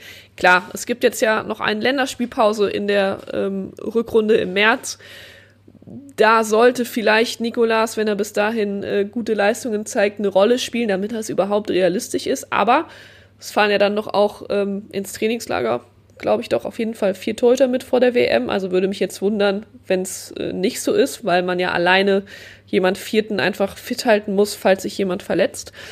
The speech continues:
Aber ja, gucken wir mal, äh, ob sich die These oder die, der Hot Take bewahrheitet.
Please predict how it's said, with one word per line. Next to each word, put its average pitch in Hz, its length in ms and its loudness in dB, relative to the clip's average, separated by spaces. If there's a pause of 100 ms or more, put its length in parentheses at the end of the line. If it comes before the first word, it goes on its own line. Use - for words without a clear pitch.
(340)
Aber 202 420 2 (220)
ja, 339 160 4 (220)
gucken 302 220 -6
wir 165 100 2
mal, 160 240 -2 (320)
äh, - 100 -2
ob - 220 -4
sich - 160 -10
die 180 100 -6
These 185 440 -2 (260)
oder 180 160 -2
die, 180 220 -8
der - 260 -8
Hot - 340 2
Take 190 480 0 (160)
bewahrheitet. 190 720 -2